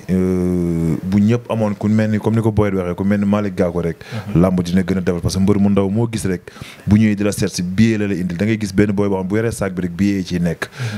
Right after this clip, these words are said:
Ndax nga jàppaloo ko te Malick Gakou vraiment, booy amagum combat yëpp vraiment taxaw na ci taxaw bu am solo. Te man loolu rôle boobu ma taxoon tey vraiment ñu toog di waxtaan ak suma galan Riiru Jaan ak Alioune Seye ak booy yëpp,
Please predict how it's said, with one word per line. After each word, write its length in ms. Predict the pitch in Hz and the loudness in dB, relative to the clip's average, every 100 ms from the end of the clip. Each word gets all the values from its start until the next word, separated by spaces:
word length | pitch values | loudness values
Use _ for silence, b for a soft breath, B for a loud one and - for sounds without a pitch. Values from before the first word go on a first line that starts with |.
| B | B
Ndax 120 | 82 82 | -4 0
nga 100 | 85 | 0
jàppaloo 340 | 87 82 85 76 | 2 0 -4 -4
ko 60 | |
te 100 | 85 | -2
Malick 260 | 87 92 90 | 0 0 0
Gakou 220 | 85 78 | -2 -2
vraiment, 440 | 87 110 101 104 113 B 104 95 | 0 0 0 -4 -6 B -8 2
booy 200 | 95 95 | 4 4
amagum 320 | 104 101 98 | 0 0 0
combat 340 | 90 95 90 107 | 2 0 2 0
yëpp 100 | 101 | -2
vraiment 400 | 98 113 113 101 | -2 0 0 -2
taxaw 260 | 104 95 101 | -4 -4 -4
na 80 | 98 | -2
ci 160 | - 90 | -2 -2
taxaw 300 | 92 98 90 | 0 0 -2
bu 160 | 85 - | -8 -4
am 240 | 110 131 123 | -4 -2 -4
solo. 440 | - 104 90 69 B B 110 98 | 0 0 0 -8 B B -8 -2
Te 80 | 98 | 2
man 180 | 95 95 | 4 4
loolu 300 | 98 107 104 101 | 2 2 0 0
rôle 200 | 113 101 | 0 0
boobu 260 | 113 123 | 0 0
ma 100 | 123 | -6
taxoon 340 | 120 110 107 98 | -6 -4 -4 -2
tey 200 | 101 95 | -2 -2
vraiment 380 | 87 107 110 101 | -2 -2 0 -2
ñu 100 | 98 98 | -2 0
toog 280 | 104 87 | -2 -2
di 60 | 101 | -4
waxtaan 320 | 101 - 87 | -4 -2 -4
ak 100 | 80 | -4
suma 180 | - 110 | -2 0
galan 320 | 98 92 82 | 2 0 0
Riiru 220 | 95 113 101 | 0 -2 2
Jaan 240 | 95 85 | 0 0
ak 120 | 92 | -4
Alioune 200 | 101 104 | -2 -2
Seye 220 | - 95 | 0 0
ak 60 | 90 | 0
booy 220 | 87 90 95 | -2 0 2
yëpp, 100 | 120 | 2